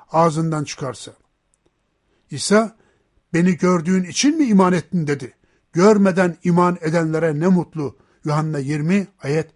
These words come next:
yirmi dokuz. İsa Mesih'in ölümüne ve ölümden dirilişine iman eden bizler için bugün çok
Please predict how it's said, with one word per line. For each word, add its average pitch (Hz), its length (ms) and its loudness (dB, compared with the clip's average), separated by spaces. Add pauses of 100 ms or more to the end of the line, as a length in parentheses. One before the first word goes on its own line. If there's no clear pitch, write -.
(140)
yirmi 143 220 -6
dokuz. - 400 -16 (840)
İsa 262 300 0
Mesih'in 247 440 2
ölümüne 202 540 4 (440)
ve 185 120 -2
ölümden 196 560 2
dirilişine 185 560 0
iman 208 280 0
eden 165 320 -2
bizler 165 360 -2
için 180 340 -6 (240)
bugün 190 280 0
çok - 380 -4